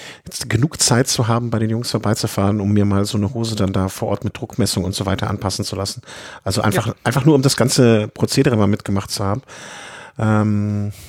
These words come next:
Speaker 1: das, das wird mich schon sehr, sehr reizen. Also jetzt einfach aus Neugierde. Nicht, nicht, weil ich so große Probleme hätte oder sonst etwas, sondern einfach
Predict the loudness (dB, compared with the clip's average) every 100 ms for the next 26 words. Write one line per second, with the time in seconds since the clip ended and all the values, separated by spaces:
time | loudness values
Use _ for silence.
0 | -8 -4 -4 -4 -4 -4 -4 -2 -2 0
1 | 0 2 0 0 0 -4 0 2 2 2
2 | 0 0 2 2 2 4 4 4 0 0
3 | -2 -2 -2 -2 -2 0 0 0 -4 -4
4 | -4 -4 -2 2 4 2 2 0 0 -2
5 | -2 -4 -6 -10 -16 -16 -16 -4 0 2
6 | 2 0 -2 -4